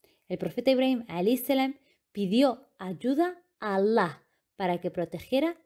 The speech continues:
a su familia, porque sabía que el único que podía ayudar es Allah. Por eso, al creer en Allah, confiamos en Él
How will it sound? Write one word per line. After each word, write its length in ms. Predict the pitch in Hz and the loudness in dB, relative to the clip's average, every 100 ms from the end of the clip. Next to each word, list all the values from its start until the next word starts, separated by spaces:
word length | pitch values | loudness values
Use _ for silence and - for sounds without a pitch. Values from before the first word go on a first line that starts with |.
| _ | _
a 120 | - 233 | -14 -10
su 180 | 247 | -8
familia, 560 | 233 220 175 147 135 _ _ _ _ _ _ _ _ _ _ _ _ _ _ _ _ _ _ _ _ - | -4 -2 -2 -4 -10 _ _ _ _ _ _ _ _ _ _ _ _ _ _ _ _ _ _ _ _ -10
porque 300 | 170 - 160 | -10 -8 -8
sabía 500 | 170 196 226 185 - _ _ _ _ | 0 2 2 0 -8 _ _ _ _
que 120 | 202 | 0
el 100 | 202 | 4
único 360 | 320 392 359 330 | 4 4 0 -2
que 120 | 254 | -2
podía 340 | 233 208 214 | -2 -2 0
ayudar 560 | 196 190 202 196 180 _ _ _ _ _ - | 0 0 0 0 -2 _ _ _ _ _ -6
es 320 | 302 370 - _ _ _ _ | -4 -4 -8 _ _ _ _
Allah. 600 | 247 247 247 214 175 - _ _ _ _ _ _ _ _ _ _ _ _ _ _ _ _ _ _ _ _ _ _ | -4 0 2 2 0 -10 _ _ _ _ _ _ _ _ _ _ _ _ _ _ _ _ _ _ _ _ _ _
Por 140 | 190 214 | 2 4
eso, 380 | 254 208 196 _ _ _ - | 4 -2 -6 _ _ _ -8
al 160 | 185 - | -8 -2
creer 280 | 180 247 | 4 4
en 180 | 381 330 | 4 2
Allah, 360 | 269 254 262 - _ - | 2 0 -2 -8 _ -6
confiamos 840 | 208 196 - 214 240 302 359 - _ _ _ | -4 -4 -2 0 2 2 2 -2 _ _ _
en 240 | 233 233 233 | -4 0 2
Él 320 | 185 143 | 2 0